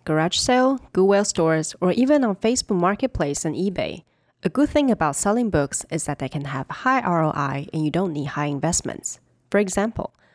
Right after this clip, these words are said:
my friend paid fifty cents for a limited edition of Moby Dick and sold it for two hundred U S dollar.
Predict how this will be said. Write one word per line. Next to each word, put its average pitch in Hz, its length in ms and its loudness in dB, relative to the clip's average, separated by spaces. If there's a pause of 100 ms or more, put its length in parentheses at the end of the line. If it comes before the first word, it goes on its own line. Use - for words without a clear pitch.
my 156 140 2
friend 160 260 0
paid 175 200 -2
fifty 240 240 -2
cents 147 320 -2
for - 140 -4
a 135 40 0
limited 202 460 0
edition 196 480 2
of - 240 -4
Moby 214 340 0
Dick - 460 -4
and 175 120 0
sold 233 280 0
it 302 100 0
for 190 180 0
two 302 260 -4
hundred 220 360 -2
U 147 160 -2
S 143 120 -4
dollar. - 420 -8